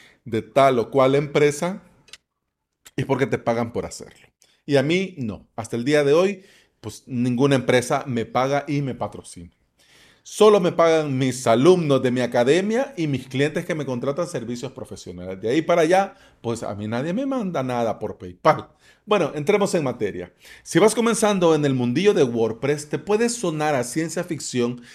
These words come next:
si te digo que el hosting de calidad no es barato. Y claro, vas a brincar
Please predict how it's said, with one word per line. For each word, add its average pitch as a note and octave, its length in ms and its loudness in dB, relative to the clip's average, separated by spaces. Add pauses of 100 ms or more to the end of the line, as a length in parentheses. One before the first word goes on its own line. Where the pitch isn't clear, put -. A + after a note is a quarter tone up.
si - 160 -4
te F#3+ 140 4
digo G3+ 260 4
que F#3+ 80 0
el D3 180 0
hosting F3 360 -2
de F3 80 -4
calidad D#3 640 0 (100)
no C#3+ 560 -4 (120)
es D#3 420 -2 (460)
barato. G#2 600 -4 (400)
Y F3 120 -4
claro, F3 400 2
vas B2+ 180 -6
a F3+ 80 2
brincar E3+ 840 0